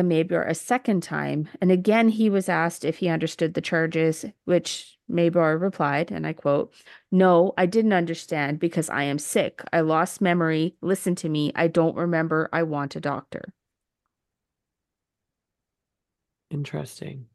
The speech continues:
Speaker 1: Yes. So meanwhile, the citizens of Red Deer were mourning the loss of a,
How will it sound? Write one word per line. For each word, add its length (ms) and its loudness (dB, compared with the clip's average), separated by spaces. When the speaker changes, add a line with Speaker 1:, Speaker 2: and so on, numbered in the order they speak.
Speaker 1:
Yes. 460 -6
So 180 -2
meanwhile, 960 4
the 140 2
citizens 460 4
of 120 0
Red 180 4
Deer 320 0
were 160 0
mourning 320 0
the 100 2
loss 300 -2
of 80 -8
a, 80 -8